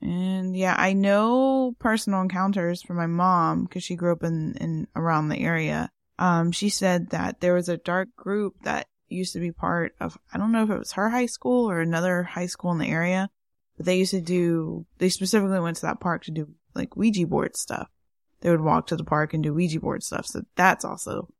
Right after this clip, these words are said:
she knows for sure, like, she's, she's seen it. So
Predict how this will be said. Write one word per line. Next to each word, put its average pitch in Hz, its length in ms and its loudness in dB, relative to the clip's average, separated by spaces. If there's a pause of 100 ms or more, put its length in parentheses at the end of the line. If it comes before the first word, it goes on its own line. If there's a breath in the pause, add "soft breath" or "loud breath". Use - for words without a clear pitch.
(380)
she - 220 2
knows 185 280 6
for 175 120 -6
sure, 170 340 0
like, 147 200 -2
she's, 165 440 -8
she's - 240 -12
seen 175 240 -4
it. - 240 -8
So 139 520 0